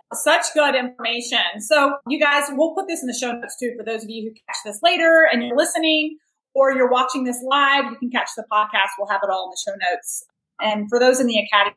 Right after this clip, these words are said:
we can even email it to you guys. Pam is asking, can you spell your website?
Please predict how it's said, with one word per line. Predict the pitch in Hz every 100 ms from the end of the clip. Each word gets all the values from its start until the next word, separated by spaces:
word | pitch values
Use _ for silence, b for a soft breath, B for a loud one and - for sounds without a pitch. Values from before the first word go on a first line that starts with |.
| 190
we |
can | 190 202
even | -
email | - 190 170
it | - -
to |
you | 175
guys. | 170 170 165 - _ _ _ _ _ -
Pam | 330 359
is | 392
asking, | 330 294 294 277
can | 277 254
you | 262
spell | - - - 294 302 294
your | 269
website? | 240 233 - 175